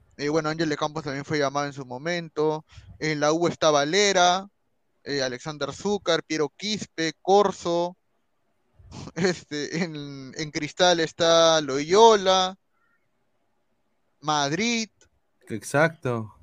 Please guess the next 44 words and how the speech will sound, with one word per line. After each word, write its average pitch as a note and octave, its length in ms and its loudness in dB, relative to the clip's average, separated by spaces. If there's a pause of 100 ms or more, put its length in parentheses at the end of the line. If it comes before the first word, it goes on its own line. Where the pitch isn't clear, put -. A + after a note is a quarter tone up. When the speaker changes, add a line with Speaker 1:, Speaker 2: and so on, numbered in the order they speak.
Speaker 1:
Cal-, E3 320 0
la E3+ 160 -2
Calavera F#3 400 2
Calcaterra. F#3 600 -4
Ah, G#3 80 0
no, G3 100 0
no F3+ 200 -2
lo A#3 60 -2
llamaba G3+ 260 0
la F3 100 0
Calavera, D3+ 460 0
¿no? D3+ 220 -4
Reynoso C#3+ 360 -10
no D3+ 100 -12
lo D3+ 120 -6
llamaba C#3 280 -4
Calcaterra, B2 560 -8
¿no? A#2+ 260 -12 (120)
Speaker 2:
No, D3+ 180 4
no D3+ 100 2
lo D#3+ 80 6
llamaba D3 280 2
Calcaterra, C#3+ 400 0
Speaker 1:
No, D#3 80 2
Speaker 2:
felizmente. C#3+ 840 2
Speaker 1:
felizmente F3 580 -2
no E3 80 -4
lo E3 60 2
llamaba D#3+ 280 0
la D#3 100 2
Calavera, C3+ 460 2
Speaker 2:
Puta, - 0 -
Speaker 1:
¿no? A#2+ 60 -6
Speaker 2:
felizmente, C3 760 0
hermano. C#3 300 -4
Speaker 1:
Claro. D3+ 500 2 (840)
Eh, D3 440 -4
¿alguien G3 260 -2
más G3+ 140 -2
llamó F3 200 -4
en F#3+ 60 -8
Cristal? E3+ 500 -6
Ah, A3 140 10
bueno, G#3 200 8